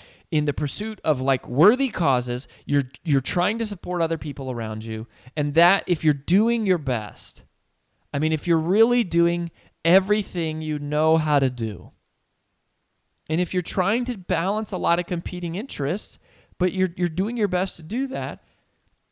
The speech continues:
then there's nothing to worry about. I mean, what more could people possibly ask for?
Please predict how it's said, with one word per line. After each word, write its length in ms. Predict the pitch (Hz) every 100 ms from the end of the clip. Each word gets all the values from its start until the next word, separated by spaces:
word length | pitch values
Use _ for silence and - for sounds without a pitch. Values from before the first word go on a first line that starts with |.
| _
then 140 | 190 202
there's 180 | 208 190
nothing 380 | 208 214 226
to 60 | 208
worry 300 | 175 170 147
about. 320 | 110 104 - _ _ _ _ _ _ _ _ _ _ _ _ _ _ _
I 20 |
mean, 200 | 139 143
what 400 | 143 185 208 - _ -
more 300 | 170 175 175
could 220 | 151 -
people 260 | 156 156
possibly 500 | 139 135 123 127 127 -
ask 360 | 127 139 -
for? 260 | - 107 104